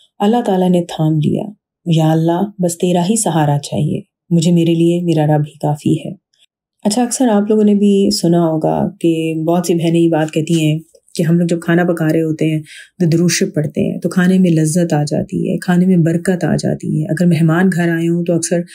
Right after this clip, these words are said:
खाना पकाते हुए वो दुरूद शरीफ पढ़ के खाने पे फूंक देती हैं। तो खाना ना सिर्फ मेहमानों को अच्छा लगता है बल्कि खाने में बरकत भी होती है और कमी नहीं होती। इन तमाम बातों में एक सबक ये भी मिलता है कि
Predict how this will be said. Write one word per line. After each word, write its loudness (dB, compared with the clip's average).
खाना 2
पकाते 0
हुए 2
वो 2
दुरूद 2
शरीफ -4
पढ़ 0
के -2
खाने -2
पे -2
फूंक 0
देती 0
हैं। 0
तो 0
खाना 2
ना 2
सिर्फ 0
मेहमानों 2
को -2
अच्छा -2
लगता 0
है 2
बल्कि 0
खाने 2
में 2
बरकत 0
भी 2
होती 0
है 2
और -4
कमी 2
नहीं 0
होती। -2
इन 4
तमाम 2
बातों 0
में 2
एक 0
सबक 2
ये 2
भी 2
मिलता 2
है 0
कि 2